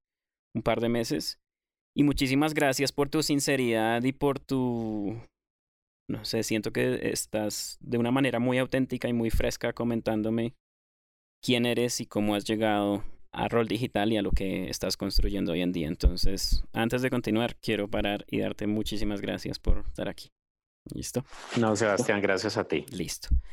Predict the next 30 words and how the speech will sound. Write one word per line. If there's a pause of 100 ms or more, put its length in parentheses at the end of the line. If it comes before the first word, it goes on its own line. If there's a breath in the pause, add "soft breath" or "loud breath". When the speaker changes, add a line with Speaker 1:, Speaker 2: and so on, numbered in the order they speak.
(460 loud breath)
Speaker 1:
Ahora, (400)
wow, (160)
tengo
en
serio
muchas
preguntas. (480)
Cosas
que
me
saltaron
a
la
mente,
Jürgen
Klarik. (300)
Ok. (640)
Para
los
que
no
conocen
Jürgen
Klarik,
Jürgen
Klarik
es
una
persona
que